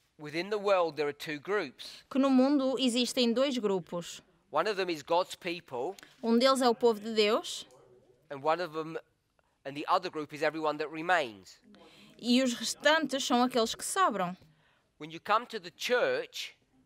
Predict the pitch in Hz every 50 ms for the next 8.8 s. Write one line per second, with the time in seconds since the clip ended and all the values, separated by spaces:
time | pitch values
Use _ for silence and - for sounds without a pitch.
0 | _ _ - - 262 262 269 269 269 240 226 233 285 302 311 320 294 294 - -
1 | 240 240 254 269 285 294 294 - - 247 240 226 220 226 269 277 262 247 233 214
2 | 277 302 - _ - - - - _ _ _ _ 185 185 - _ _ _ _ _
3 | _ _ _ _ - 160 156 170 175 208 208 196 202 202 202 175 196 202 190 185
4 | 180 185 185 185 180 185 180 - 175 160 185 190 175 160 147 147 135 131 127 123
5 | 117 143 175 - - 147 147 147 151 151 156 156 175 165 - 175 170 170 170 170
6 | - - 143 127 - 123 127 160 - - _ _ _ _ _ - - - - _
7 | - 240 262 285 294 302 302 247 - 294 269 269 277 262 269 262 262 285 330 285
8 | - - - 277 247 247 - - 294 302 277 247 - 220 220 247